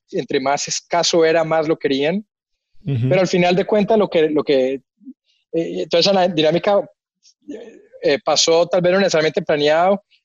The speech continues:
Speaker 1: pero funcionaba porque al final el producto era de muy alta calidad. Entonces es lo que, es lo que digo, que no es,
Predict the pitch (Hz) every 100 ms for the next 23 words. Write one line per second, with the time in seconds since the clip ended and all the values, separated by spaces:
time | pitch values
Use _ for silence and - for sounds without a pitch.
0 | - 175 165 185 - 170 185 190 208 180
1 | - 147 156 160 139 165 156 143 147 156
2 | 147 - - 131 127 120 107 - 127 143
3 | 160 156 160 - 143 127 135 - 131 131
4 | 117 110 123 123 139 143 -